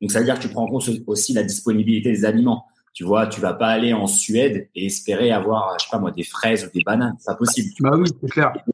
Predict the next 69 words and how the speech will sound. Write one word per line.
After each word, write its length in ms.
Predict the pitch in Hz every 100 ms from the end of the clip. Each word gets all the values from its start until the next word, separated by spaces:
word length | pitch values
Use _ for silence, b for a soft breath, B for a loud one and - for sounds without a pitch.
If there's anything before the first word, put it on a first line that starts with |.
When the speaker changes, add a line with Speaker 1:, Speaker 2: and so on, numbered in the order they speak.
| - 247
Speaker 1:
Et, 80 | 110
euh, 120 | 101 101 - - _ - -
et, 180 | 113 110 104
euh, 220 | 101 98
et 100 | 107
toi, 180 | 117 180
là, 80 | 170
cette 200 | 143 120
formule 320 | - 131 151
que 80 | 131
t'as 160 | 117 123
trouvée, 440 | - 120 160 175
est-ce 160 | 110 -
que 80 | 151
t'as 140 | 110
fait 140 | - 104
des 120 | 101
recherches 760 | 107 117 - 175 - - - -
ou 100 | 107
bien 380 | 104 127 151 151
tu 160 | 113
t'es 100 | 117
dit, 220 | 107 117 131
est-ce 140 | 123
que 60 | 170
c'est 120 | 151
en 80 | 127
rapport, 320 | 113 131 -
par 80 | 113
exemple, 220 | 123 113
avec 120 | 98
ta 100 | 98
pratique ? 440 | - 101 175 185
Parce 140 | - -
qu'on 120 | 101
peut 140 | 117
imaginer, 460 | 107 110 101 117 135
tu 120 | -
vois, 100 | 113
il 40 | 113
y 40 |
a 40 | -
plein 140 | 113
de 80 | 104
glucides. 420 | 101 101 - 139 - -
Tu 100 | -
te 20 |
dis, « 100 | - 92
Bon, 60 |
voilà, 160 | 95 110
j'ai 120 | 98
une 60 | 90
pratique 340 | 101 - -
intense 320 | 101 104 104
le 60 | 98
matin, 300 | 90 - 120
je 100 | 117
me 100 | 101
mets 100 | 107
des 140 | 101 101
glucides 340 | 98 - -
avant. » 260 | 92 101 - B B B
Ou 80 | 107
est-ce 120 | 127 139
que 80 |
c'était 320 | 139 - 127 - -
totalement 340 | 127 120 135
par 200 | 123 101
intuition ? 360 | 110 - -